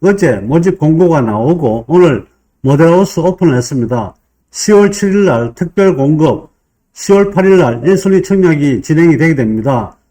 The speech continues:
당첨자 발표는 시월 십칠일 날 진행이 되겠습니다.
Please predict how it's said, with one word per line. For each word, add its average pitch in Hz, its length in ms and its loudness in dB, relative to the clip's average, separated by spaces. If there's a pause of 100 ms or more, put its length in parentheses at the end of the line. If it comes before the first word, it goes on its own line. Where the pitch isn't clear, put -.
(160)
당첨자 190 640 0
발표는 127 640 -2
시월 185 380 0
십칠일 190 480 -4
날 117 280 0
진행이 160 380 0
되겠습니다. 110 760 -6